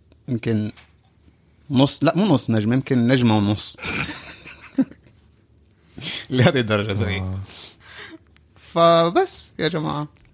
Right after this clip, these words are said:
Speaker 2: أوكي.
Speaker 1: ممتاز.
Speaker 2: مم.
Speaker 1: <clears throat> المهم، بكذا إحنا كده قفلنا الحلقة وخلصنا. <laughs> وضحكنا كثير.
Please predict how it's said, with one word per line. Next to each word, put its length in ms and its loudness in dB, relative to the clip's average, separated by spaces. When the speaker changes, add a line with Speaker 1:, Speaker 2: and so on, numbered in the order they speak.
Speaker 2:
أوكي. 260 -2
Speaker 1:
ممتاز. 640 0
Speaker 2:
مم. 280 4
Speaker 1:
<clears throat> 840 4
المهم، 380 4
بكذا 580 4
إحنا 200 -2
كده 220 -2
قفلنا 400 -6
الحلقة 360 -2
وخلصنا. 600 -2
<laughs> 580 -16
وضحكنا 480 2
كثير. 520 4